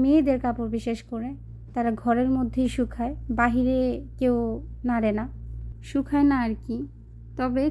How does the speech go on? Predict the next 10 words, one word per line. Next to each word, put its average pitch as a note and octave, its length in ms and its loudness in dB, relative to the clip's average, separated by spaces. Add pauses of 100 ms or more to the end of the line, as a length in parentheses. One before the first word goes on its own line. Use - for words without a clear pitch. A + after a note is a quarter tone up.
ছেলেদেরটা C4 480 2 (100)
শুকানো C4+ 340 2 (100)
যায়। A#3+ 180 0 (440)
তা C4+ 140 -2
আপনার C4+ 240 2 (100)
ভাইয়ার B3+ 380 2
কোনো C4 220 0
কাপড় B3 280 -4
চোপড় B3+ 300 -2
ছিল C#4 180 2